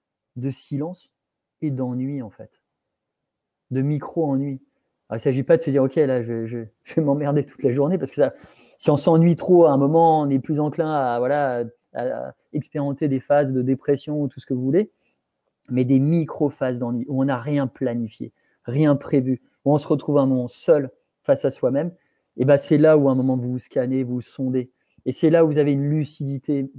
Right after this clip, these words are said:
très forte, une lucidité émotionnelle de soi, et qui va vous aider à, à poser ce fameux diag. Euh, la lecture, euh, la lecture encourage à, à booster son empathie, qui est une des dimensions de l'intelligence émotionnelle. Et quand on booste l'empathie,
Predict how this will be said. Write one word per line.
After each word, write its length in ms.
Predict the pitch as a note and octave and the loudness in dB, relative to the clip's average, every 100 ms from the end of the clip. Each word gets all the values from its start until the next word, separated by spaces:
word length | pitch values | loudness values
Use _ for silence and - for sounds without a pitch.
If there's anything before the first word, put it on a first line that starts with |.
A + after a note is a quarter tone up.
| - - _ | -20 -20 _
très 260 | - - F3+ | -6 -2 -2
forte, 380 | - C3 - _ - | -2 -8 -10 _ -4
une 80 | D3 | -4
lucidité 320 | C#3+ C3+ D3 | -4 -2 -2
émotionnelle 520 | C#3+ C#3 C3+ C3+ B2+ | 0 -4 -4 -4 -2
de 100 | B2+ | -4
soi, 340 | A#2+ D3 D3 _ _ _ _ - | -4 -4 -4 _ _ _ _ -2
et 120 | C3 | 0
qui 140 | D#3 | 4
va 100 | C3+ | 4
vous 220 | C3+ C#3 | 4 2
aider 260 | C3+ C3+ C#3+ | 2 2 2
à, 360 | B2+ A#2 A#2 _ _ | 2 2 -2 _ _
à 100 | B2 | -6
poser 320 | B2 B2+ B2+ C3 | -2 0 0 -2
ce 140 | B2+ | -6
fameux 300 | - B2+ B2 | -6 -4 -4
diag. 340 | A#2 A#2 A#2 _ _ _ _ _ _ - _ | -6 -8 -10 _ _ _ _ _ _ -20 _
Euh, 640 | B2 C3+ C#3 C#3 C#3 C#3 C#3 - | 4 6 8 6 4 2 0 2
la 160 | D3+ | 4
lecture, 480 | F3 F3+ - B3 G#3+ _ _ - _ C#3 | 4 2 2 0 0 _ _ -20 _ -4
euh, 260 | C3 C#3 | 0 2
la 120 | D3 | 4
lecture 400 | D3+ D#3 - G3 | 2 2 2 2
encourage 540 | F3 D#3+ E3+ F3 F3 D#3+ | 4 2 4 4 4 4
à, 40 | |
à 200 | D3 C#3 | 4 2
booster 360 | C3+ D3+ - E3 | 0 -2 -2 -2
son 180 | D#3+ D3 | -2 -4
empathie, 420 | C#3+ F3 E3+ G3+ | 0 0 0 -4
qui 100 | D#3 | -4
est 40 | |
une 100 | D3 | -4
des 120 | D3 | -4
dimensions 400 | C#3+ D3+ D3+ D#3+ | -6 -6 -8 -8
de 60 | D3+ | -6
l'intelligence 500 | C3+ C#3+ C3+ C#3 - | -6 -4 -6 -6 -6
émotionnelle. 440 | C#3+ D3 F#3 G3+ D3 | -6 -4 -2 -2 -2
Et 80 | C#3+ | -2
quand 260 | F3 E3 | -2 0
on 80 | D#3+ | -2
booste 380 | D3 F3 F3 - | 0 -2 -2 -6
l'empathie, 520 | D3+ D3+ D3 F3 | -2 0 -2 -4